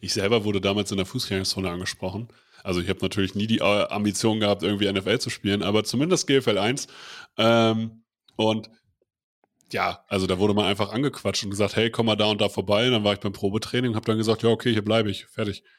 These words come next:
Also und so ist es ja ganz häufig. Also selbst wenn man nicht die Ambition hat, irgendwie zu sagen, ich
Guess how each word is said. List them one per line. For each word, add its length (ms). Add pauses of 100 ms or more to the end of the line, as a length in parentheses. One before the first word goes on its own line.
(920)
Also 260
und 100
so 140
ist 140
es 80
ja 120
ganz 500
häufig. 540
Also 160
selbst 260
wenn 80
man 120
nicht 160
die 60
Ambition 500
hat, 120
irgendwie 320
zu 160
sagen, 260
ich 160